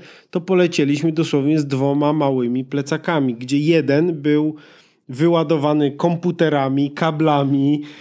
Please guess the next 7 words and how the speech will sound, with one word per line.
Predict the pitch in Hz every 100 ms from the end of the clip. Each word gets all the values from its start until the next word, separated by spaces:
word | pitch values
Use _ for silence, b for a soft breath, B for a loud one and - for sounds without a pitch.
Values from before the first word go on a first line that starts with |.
| B B -
różnym | 160 180 175 180 175
innym | 180 180 170
sprzętem | 165 - - 165 156 156 139
typu | 143 135
szczoteczki | 135 156 147 156 151 - 151
do | 151
zębów, | 143 147 143 143 139 139 135 135 135